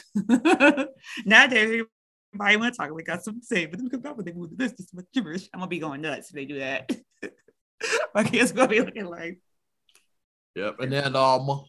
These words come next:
Speaker 2: so I'm going with the Rams because it is in L A, so, um,
Speaker 1: Yeah, I say the
Speaker 2: they, they,
Speaker 1: Rams.
Speaker 2: they look like clowns if they lost in their <laughs> hometown. So, yeah, hey, so I'm going with the Rams. <laughs>
Speaker 1: You got Doctor Dre and Snoop there representing the, the, well, West Coast.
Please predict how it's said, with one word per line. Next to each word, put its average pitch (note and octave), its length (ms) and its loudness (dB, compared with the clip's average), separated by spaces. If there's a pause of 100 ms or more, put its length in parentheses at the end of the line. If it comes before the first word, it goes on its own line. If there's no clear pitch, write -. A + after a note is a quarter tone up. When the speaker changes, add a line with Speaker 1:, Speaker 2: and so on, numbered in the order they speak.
Speaker 2:
so C#3 240 0
I'm G3+ 140 8
going G3 240 10
with F#3 100 4
the F3 100 6
Rams D#3+ 360 6
because D#3 400 6
it D#3 80 4
is D#3 100 2
in C#3 160 -4
L C3 240 2
A, B2+ 160 2
so, B2+ 300 -2
um, B2 340 -2 (420)
Speaker 1:
Yeah, F#3+ 240 -6
I E4 140 4
say - 140 -2
the G#3+ 60 4
Speaker 2:
they, F#3+ 80 4
they, E3 60 0
Speaker 1:
Rams. C#3 300 -2
Speaker 2:
they F3+ 120 -2
look E3+ 180 -2
like D#3 180 4
clowns D3 460 2
if C#3 80 -6
they C3+ 100 0
lost B2 380 0
in B2 60 -8
their A#2 80 -4
<laughs> - 100 -8
hometown. A3+ 600 4
So, A3+ 120 4
yeah, G#3 220 6 (340)
hey, A3 160 6 (120)
so - 360 4 (360)
I'm C#3+ 140 -2
going C#3 240 2
with F3 220 6
the F#2+ 80 -12
Rams. D#2+ 300 -8 (200)
<laughs> F3 560 0
Speaker 1:
You C4 140 2
got G#3 160 4
Doctor G#3 200 2
Dre G3 180 2
and F#3+ 100 0
Snoop G3+ 240 2
there F#3+ 420 0 (100)
representing G3 680 -6 (340)
the, F3+ 80 -2
the, F3 80 -2
well, F#3 240 0
West G3+ 260 0
Coast. G#3 360 -8